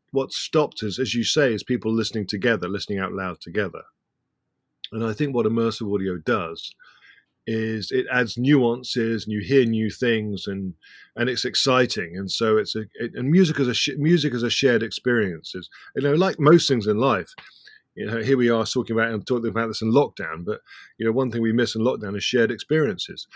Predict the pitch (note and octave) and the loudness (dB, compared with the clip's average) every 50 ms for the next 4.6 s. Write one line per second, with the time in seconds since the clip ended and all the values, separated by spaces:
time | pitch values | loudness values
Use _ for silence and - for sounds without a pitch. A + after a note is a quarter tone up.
0 | - - - _ - B2+ C3 C#3 D3+ E3 F3+ D#3+ D3+ C#3+ B2+ B2 A#2 C3 C#3+ D3+ | -20 -20 -18 _ -2 0 4 6 8 8 8 8 6 2 0 0 0 0 2 2
1 | D#3 D#3 C#3+ - D#3+ C#3+ C#3 C3 A#2+ B2 C3 B2 A#2 A2+ A2 - A2 A#2 A2+ A2 | 0 0 2 2 2 2 4 2 2 2 2 2 2 2 0 0 0 0 0 0
2 | F#2+ F#2+ F2+ E2+ G2+ G2 - - A2+ G#2 G#2+ G#2 - - A2 G#2 G2 G2+ - - | 0 -4 -6 -6 -8 -8 -6 -6 -6 -6 -6 -4 -2 0 0 0 0 -2 -6 -6
3 | - A#2 A2+ A2 G#2 F2+ - - G#2+ F#2+ - - A2 A2 G#2 F#2 G2+ F#2+ F#2+ G2 | 0 2 2 2 2 0 -4 -8 -8 -8 -6 -2 0 0 2 0 -2 -4 -4 -4
4 | G2 G2+ - - B2 A#2+ A2+ F#2 E2+ - - | -4 -4 -4 -4 -4 -2 -2 -4 -6 -8 -14